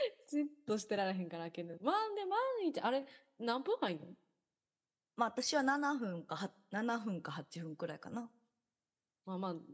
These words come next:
Speaker 1: まあ、大体私も四分ぐらいで飽きちゃうんだけど。
Speaker 2: <laughs> 早すぎや、飽きる。
Speaker 1: <laughs> で、この前のサウナはテレビついてたから、
Speaker 2: ああ。
Speaker 1: いけそうやった。
Speaker 2: うん。
Speaker 1: で、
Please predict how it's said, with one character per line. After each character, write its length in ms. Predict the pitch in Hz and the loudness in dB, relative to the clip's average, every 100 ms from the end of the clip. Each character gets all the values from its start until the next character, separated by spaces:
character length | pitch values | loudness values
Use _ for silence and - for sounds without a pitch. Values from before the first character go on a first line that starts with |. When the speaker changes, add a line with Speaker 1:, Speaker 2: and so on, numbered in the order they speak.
| - | -14
Speaker 1:
ま 100 | 202 | -8
あ、 20 | 208 | 0
大 220 | 254 294 | 2 4
体 160 | 320 | 4
私 260 | 294 285 285 | 4 2 0
も 100 | 262 | 2
四 300 | 214 254 262 | 2 2 2
分 220 | 254 247 | 0 2
ぐ 80 | 233 | 2
ら 60 | 160 | 2
い 40 | |
で 60 | 147 | -2
飽 80 | |
き 80 | 156 | -6
ち 80 | - | -8
ゃ 40 | |
う 60 | 151 | -8
ん 40 | |
だ 60 | 151 - | -8 -12
け 100 | - | -16
ど。 140 | 170 _ _ - | -16 _ _ -16
Speaker 2:
<laughs> 460 | - - - - _ _ _ _ - | -14 -14 -16 -18 _ _ _ _ -6
早 200 | 320 320 | -6 -6
す 160 | - | -8
ぎ 100 | 302 | -6
や、 100 | 170 | -6
飽 280 | 139 - - | -8 -14 -8
き 120 | - | -4
る。 80 | 143 - - - - - - | -4 -6 -8 -4 -6 -8 -10
Speaker 1:
<laughs> 1080 | - - _ _ 302 339 - _ - - 311 | -8 -8 _ _ -10 -10 -12 _ -20 -8 2
で、 120 | 302 | 6
こ 160 | 320 | 6
の 100 | 359 | 4
前 220 | 453 523 381 | 4 4 4
の 220 | 392 381 | 4 4
サ 140 | 359 | 4
ウ 100 | 330 | 4
ナ 160 | 302 269 | 4 2
は 240 | 262 302 | 4 2
テ 200 | 294 - | 2 2
レ 120 | 330 262 | 4 4
ビ 100 | 208 | 2
つ 140 | 185 | -2
い 40 | |
て 80 | 190 | 0
た 120 | 185 | -2
か 100 | 165 | -2
ら、 240 | 175 170 - _ - | -2 -2 -6 _ 2
Speaker 2:
あ 500 | 202 190 170 160 151 | 4 4 0 -2 -6
あ。 40 | 151 - - | -8 -16 -12
Speaker 1:
い 80 | |
け 140 | 233 240 | 2 2
そ 200 | 240 202 | 4 2
う 20 | |
や 80 | 160 | 0
っ 20 | - | -4
た。 180 | - - _ - | -12 -12 _ -6
Speaker 2:
う 100 | 208 | -4
ん。 260 | 165 147 - _ _ _ _ _ _ _ _ _ _ _ - 247 | -4 -6 -12 _ _ _ _ _ _ _ _ _ _ _ -12 -2
Speaker 1:
で、 400 | 330 277 175 | 2 2 0